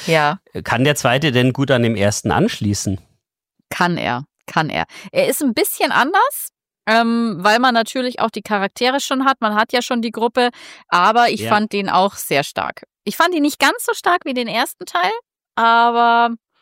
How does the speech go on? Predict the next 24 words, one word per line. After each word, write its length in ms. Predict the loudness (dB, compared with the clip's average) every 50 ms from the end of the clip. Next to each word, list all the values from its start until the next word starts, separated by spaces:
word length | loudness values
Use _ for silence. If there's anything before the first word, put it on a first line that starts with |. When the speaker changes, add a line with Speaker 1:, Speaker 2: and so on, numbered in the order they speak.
| _ _ _ _ _ _ _ _ _ _
Speaker 1:
ich 160 | -8 -6 0
fand 160 | 0 0 0 0
ihn 100 | 0 -2
auch 120 | -2 -2
sehr 160 | 0 -2 -4 -4
gut. 220 | -4 -12 -14 -18 _ _ _ _ _ _ _ _ _ _ _ _ _ _ _ _ _ _ _ _ _ _ _ _ _ _ _ -20 _ -6
Speaker 2:
Da 80 | -4 -2
bin 140 | 0 0
ich 160 | 0 0 0 0
schon 160 | 0 0 2
sehr 180 | 2 0 0
gespannt. 360 | 0 -2 -4 -2 -2 0 0 -2
Ich 80 | -2
glaub, 180 | -2 -2 0 0
den 120 | -2 -2
werden 140 | 0 0 0
wir 80 | 0 0
auch 160 | -2 -4 -4
noch 140 | -6 -4 -4
mal 180 | -2 -4 -4
vielleicht 360 | -2 -2 0 0 0 -2 -2
vor 160 | 0 0 0 2
Teil 180 | 2 0 0
drei 280 | 2 2 2 2 2